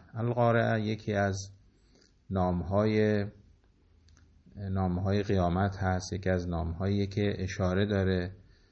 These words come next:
به تحولاتی که در آغاز قیامت اتفاق میفته. قبلاً هم ما از این عناوین داشتیم، مثل الصاخة.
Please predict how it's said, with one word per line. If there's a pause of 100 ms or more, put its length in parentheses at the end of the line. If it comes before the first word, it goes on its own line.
(180)
به
تحولاتی
که
در
آغاز
قیامت
اتفاق
میفته. (880)
قبلاً
هم
ما
از
این
عناوین
داشتیم،
مثل (100)
الصاخة.